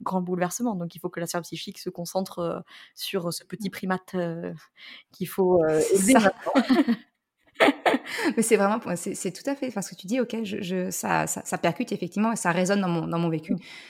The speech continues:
Speaker 2: C'est une vraie, hem, révolution, évolution,
Speaker 1: Mm.
Speaker 2: finalement. Moi, je le vois vraiment comme une chrysalide où je suis passée d'un stade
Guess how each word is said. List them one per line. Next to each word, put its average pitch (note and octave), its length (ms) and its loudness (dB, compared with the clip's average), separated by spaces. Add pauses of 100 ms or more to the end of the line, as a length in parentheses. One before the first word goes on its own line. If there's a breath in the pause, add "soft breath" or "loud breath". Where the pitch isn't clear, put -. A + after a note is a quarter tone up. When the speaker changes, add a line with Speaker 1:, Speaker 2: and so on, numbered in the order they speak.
(140 loud breath)
Speaker 2:
C'est - 220 -12
une F3 140 0
vraie, F#3 320 -2
hem, D#3+ 340 -2 (800)
révolution, C4 1300 6
évolution, A3 720 8
Speaker 1:
Mm. E3 40 -6 (140)
Speaker 2:
finalement. F3 600 -2
Moi, G3+ 180 0
je F#3 80 -4
le G3+ 40 0
vois F#3+ 100 4
vraiment F#3+ 240 0
comme A3+ 140 -2
une F3+ 80 0
chrysalide G#3 420 2
où G#3 80 0
je F3+ 80 -6
suis - 140 -16
passée G#3 200 -8
d'un F#3 140 -2
stade A3+ 480 2